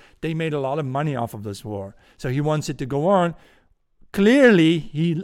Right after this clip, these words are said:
openly said that the plan is to sacrifice Europe for as long as the U S can make money off of sacrificing Europe in war.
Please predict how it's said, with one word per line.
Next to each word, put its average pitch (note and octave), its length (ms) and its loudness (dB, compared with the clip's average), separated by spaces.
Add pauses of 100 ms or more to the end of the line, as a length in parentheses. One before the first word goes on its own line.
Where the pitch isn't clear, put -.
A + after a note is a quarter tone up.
(140)
openly A3 480 2
said D#3 540 -2 (220)
that D#3+ 180 -6
the D#3 80 -4
plan G#3+ 420 2
is D3+ 380 -4 (220)
to D#3 100 -6
sacrifice G#3+ 760 -2
Europe E3+ 460 2 (140)
for E3 160 -2
as D3+ 160 -4
long F3 240 0
as F3 140 0
the F3+ 80 -2
U E3+ 200 2
S D#3 160 0
can D#3 160 -6
make D#3 220 -6
money D#3+ 320 0
off C#3+ 280 -2
of C#3 120 -6
sacrificing C3 760 -8
Europe B2+ 280 -4
in A#2+ 100 -6
war. B2 420 0